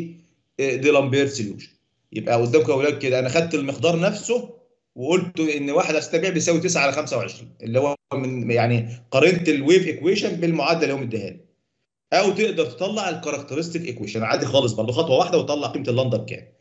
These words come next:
فاللندا طالعه اللي هي السي يعني بتاعتي زائد او ناقص خمسة على تلاتة. هبدا بقى،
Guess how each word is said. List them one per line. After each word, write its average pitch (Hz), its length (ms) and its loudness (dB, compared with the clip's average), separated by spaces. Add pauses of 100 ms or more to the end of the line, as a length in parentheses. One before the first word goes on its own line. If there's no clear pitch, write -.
(220)
فاللندا 175 440 4
طالعه 180 680 0 (180)
اللي 120 160 -4
هي 151 160 4
السي 131 300 -4 (200)
يعني 147 340 0
بتاعتي 143 400 -4
زائد 135 260 -2
او 120 120 -2
ناقص 131 600 -2 (220)
خمسة 135 380 0
على 110 360 -2 (160)
تلاتة. - 380 -4 (1800)
هبدا 175 380 4
بقى، 151 600 0